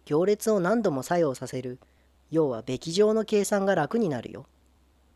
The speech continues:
分解前の行列を何度もかけるとこんな感じになって、とても計算する気にならないね。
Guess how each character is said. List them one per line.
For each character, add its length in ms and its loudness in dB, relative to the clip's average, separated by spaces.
分 220 0
解 220 4
前 200 4
の 120 2
行 200 0
列 240 -4
を 80 -2
何 220 0
度 80 2
も 100 -2
か 140 -6
け 120 -2
る 80 -8
と 120 -8
こ 140 -6
ん 80 -4
な 80 -4
感 240 -2
じ 100 -6
に 100 -2
な 140 -2
っ 40 -6
て、 360 -8
と 100 -8
て 100 -2
も 140 -2
計 180 2
算 200 0
す 120 -6
る 80 -4
気 120 -2
に 120 2
な 140 0
ら 80 2
な 140 0
い 80 -4
ね。 240 -6